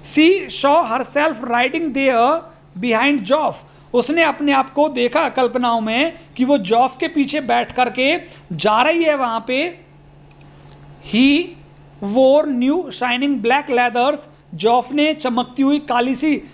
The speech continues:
leather की, अ, jacket पहनी हुई है।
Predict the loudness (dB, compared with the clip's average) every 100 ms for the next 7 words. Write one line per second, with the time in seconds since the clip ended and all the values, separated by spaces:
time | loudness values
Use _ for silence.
0 | -6 2 2 2 0 -2 0 0 -2 -10
1 | -10 -4 -2 0 -2 0 -2 -2 -2 2
2 | 2 2 0 0 -4 -8